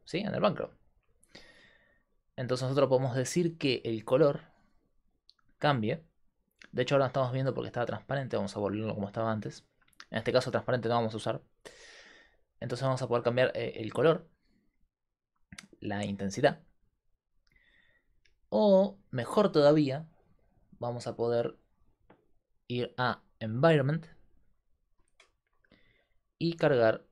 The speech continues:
una textura. Y vamos a cargar una textura muy particular. Una textura que se llama, una imagen que se llama, eh, se denomina H D R I, punto H D R. Y es una imagen que,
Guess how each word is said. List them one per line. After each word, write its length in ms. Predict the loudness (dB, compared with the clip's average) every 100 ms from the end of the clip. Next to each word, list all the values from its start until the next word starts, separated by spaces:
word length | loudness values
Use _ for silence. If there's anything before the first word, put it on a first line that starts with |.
| _ _ _ _ _ _ -4
una 300 | -2 -2 -2
textura. 460 | -2 4 4 4 -4 _ _ _ _ _ _ _ _ _ _ _ _ _ _ _ _ _ _ _ _ _ _ _ _ _ _ _ _ _ _ _ _ _ _
Y 140 | 6
vamos 180 | 6 6
a 40 |
cargar 160 | 6 6
una 100 | 4
textura 340 | 2 2 2
muy 380 | 6 6 8 6
particular. 600 | 6 2 2 0 0 -6 _ _ _ _ _ _ -20 -20 _
Una 180 | -2 0
textura 360 | 0 6 6
que 80 | 6
se 100 | 2
llama, 460 | 0 2 2 0 -10 _ _ _ -2
una 140 | 0
imagen 300 | 2 0 -2
que 80 | -4
se 60 |
llama, 320 | 0 0 -2 _ -6
eh, 320 | -2 0 0
se 120 | 0
denomina 560 | 0 4 4 4 -2 -4
H 240 | -6 -2
D 100 | -2 0
R 160 | -2
I, 80 | -6
punto 400 | -4 -4 2 2
H 200 | 2 2
D 80 | 2
R. 380 | 4 0 -4 -14 _ _ _ _ -20 _ _ -2
Y 60 |
es 100 | 0
una 80 | 2
imagen 380 | 2 4 0 0
que, 340 | 0 -2 -6